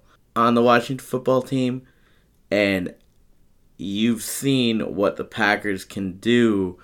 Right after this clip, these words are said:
with the deep ball. And this could be lunch for the Packers on Sunday. I mean, you're running one high against Aaron Rodgers. Come on now. And that's kind of all they got. It's kinda like that,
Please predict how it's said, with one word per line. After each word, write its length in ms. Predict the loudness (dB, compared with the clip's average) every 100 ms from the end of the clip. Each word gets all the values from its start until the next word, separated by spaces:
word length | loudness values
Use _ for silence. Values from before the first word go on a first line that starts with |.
| _ _ _ _
with 460 | -12 2 6 6 2
the 60 | -10
deep 380 | -2 -2 -2
ball. 500 | -2 0 -2 -4 -10 -20 _ -6
And 140 | -2
this 220 | 2 2
could 200 | 0 -4
be 160 | -2 -2
lunch 680 | -2 -2 0 0 -4 -10 -10
for 240 | -8 -4
the 100 | -4
Packers 480 | -2 -4 -4 -6 -10
on 160 | -12 -12
Sunday. 480 | -12 -10 -10 -12 -16 _ _ _ _ -20 -18 -4
I 80 | 0
mean, 180 | 2 2
you're 140 | 4
running 440 | 4 4 2 0
one 240 | 0 0 -2
high 300 | 0 0 0
against 640 | -2 -4 -6 -6 -12 -18 _ -2
Aaron 320 | 0 0 0
Rodgers. 640 | -2 -2 0 -2 -2 -6
Come 260 | -6 -4 -2
on 220 | -2 -4
now. 340 | -8 -10 -14 _ _ _ _ _ _ _ _ _ -2
And 420 | 0 0 -4 -8 _ _
that's 280 | -6 -6 -4
kind 200 | 0 2
of 80 | 6
all 120 | 6
they 120 | 6
got. 520 | 4 4 4 2 -2 -10 _ _ _
It's 80 | -6
kinda 200 | -2 -2
like 120 | 0
that, 340 | 0 0 -4